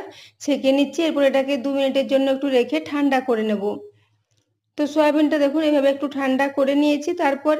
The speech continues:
সয়াবিনটার জলটা একটু নিগড়ে বার করে নেব। তারপর এটাকে একটা মিক্সিং জারের মধ্যে নিয়ে খুব ভালো করে পেস্ট করে নেব। তো এই জন্য দেখুন, সয়াবিনটার থেকে এভাবে জলটা একটু টিপে বার করে দিচ্ছি।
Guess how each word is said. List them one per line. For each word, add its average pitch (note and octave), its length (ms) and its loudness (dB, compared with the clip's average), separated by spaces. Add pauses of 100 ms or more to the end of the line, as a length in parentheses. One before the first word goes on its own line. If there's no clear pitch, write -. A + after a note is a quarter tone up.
সয়াবিনটার C4+ 600 0
জলটা C4 360 2
একটু C#4+ 220 -4
নিগড়ে C4 320 2
বার C4+ 220 0
করে C#4+ 200 0
নেব। C4+ 180 2 (180)
তারপর C4+ 260 -4
এটাকে C4 240 -2
একটা C4+ 200 -4
মিক্সিং C4+ 400 -2
জারের C4 280 2
মধ্যে C#4 260 -2
নিয়ে C4 220 2 (440)
খুব C4 160 -4
ভালো B3+ 240 2
করে C4+ 180 2 (100)
পেস্ট B3 320 2
করে A#3 180 2
নেব। G#3+ 220 -2
তো A3 100 -8
এই C4+ 100 0
জন্য C#4 140 -2
দেখুন, C#4 240 0
সয়াবিনটার C4 520 -2
থেকে C4+ 180 -6
এভাবে C4 220 -2
জলটা A#3+ 340 0
একটু A#3+ 240 -6
টিপে B3 260 -4
বার C4+ 240 -2
করে A3 180 0
দিচ্ছি। G#3+ 360 -8